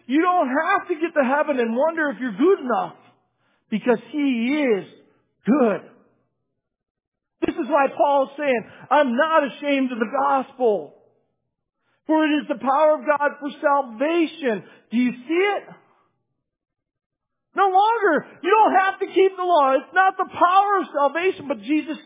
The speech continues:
Christ is. You can go out on the Sabbath. You can do this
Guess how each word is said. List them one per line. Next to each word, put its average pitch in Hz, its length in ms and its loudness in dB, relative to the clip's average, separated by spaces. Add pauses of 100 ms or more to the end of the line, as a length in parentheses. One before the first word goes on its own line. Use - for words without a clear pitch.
Christ 311 400 0
is. 359 380 -4 (420)
You 381 240 0 (120)
can 392 460 0 (320)
go 339 240 4
out 311 200 4
on 302 160 0
the 302 200 -4
Sabbath. 247 440 2 (260)
You 370 180 0 (180)
can 381 440 0 (280)
do 311 200 4
this 311 240 -2